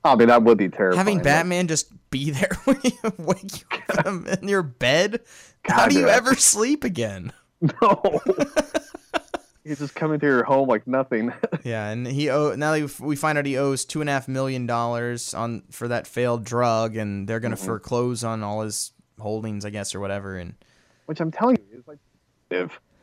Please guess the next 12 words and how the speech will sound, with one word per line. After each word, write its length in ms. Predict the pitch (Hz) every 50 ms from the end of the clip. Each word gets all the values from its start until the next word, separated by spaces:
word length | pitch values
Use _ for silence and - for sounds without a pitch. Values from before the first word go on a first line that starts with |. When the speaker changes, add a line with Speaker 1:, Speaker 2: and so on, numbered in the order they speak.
| _ _ _ _ _ _
Speaker 2:
It's 180 | - - 123 -
what? 260 | 117 127 143 165 160 - - - - _ _ _ _ _ _ _ _
Speaker 1:
The 60 | -
Fugitive. 600 | 156 - - 339 359 359 - 147 123 95 92 - - - _ _ _
Wait, 100 | 208 214
when 140 | 185 226 294
did 100 | 330 -
Speaker 2:
Yeah. 60 | -
Speaker 1:
The 60 | -
Fugitive 320 | 240 220 190 - 208 190 -
come 180 | - 214 208
out? 260 | 220 269 233 123 92